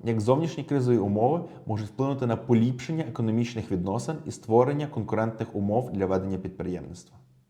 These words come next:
Держава зацікавлена в більшому власному прибутку громад у воєнні часи, а основна його частина — податки з фопів та юридичних осіб. Відтак,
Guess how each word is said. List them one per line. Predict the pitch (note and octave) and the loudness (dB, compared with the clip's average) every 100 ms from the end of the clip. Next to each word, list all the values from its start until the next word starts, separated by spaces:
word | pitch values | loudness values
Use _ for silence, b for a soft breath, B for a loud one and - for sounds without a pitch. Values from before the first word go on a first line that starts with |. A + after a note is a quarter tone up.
| _ _ | _ _
Держава | - A2+ A#2 D3+ D#3+ | 0 2 4 4 4
зацікавлена | C#3 B2 C#3 C#3 C3 | 0 2 4 4 2
в | A2 | 2
більшому | A2+ C#3 C#3 E3 | 6 4 4 0
власному | C3+ B2 B2 A#2+ | 4 2 2 -2
прибутку | G#2 G#2+ G#2+ - | 0 0 0 -2
громад | G2 G2 G#2 C#3+ | -2 0 0 -2
у | A2+ | -2
воєнні | A2 A2+ A#2+ A2+ | 0 2 2 0
часи, | A2+ - A#2 A2+ B B B | -4 -2 -2 -2 B B B
а | G2+ | 2
основна | G2+ A#2+ A2+ A#2+ | 2 2 2 2
його | G#2+ | 2
частина — | G2+ F#2 - A#2 C#3+ D3 B B | -2 -4 0 2 2 -6 B B
податки | A2+ A2 G#2+ G2+ | 2 4 2 -2
з | - | -4
фопів | G#2 A2 B2 | 0 0 0
та | B2 | 0
юридичних | G#2 G2+ G2 G2+ F2+ | 2 2 0 -4 -6
осіб. | F2 - C#2+ - B B | -8 -6 -8 -10 B B
Відтак, | G2+ - A#2+ D3+ - | -6 0 2 2 0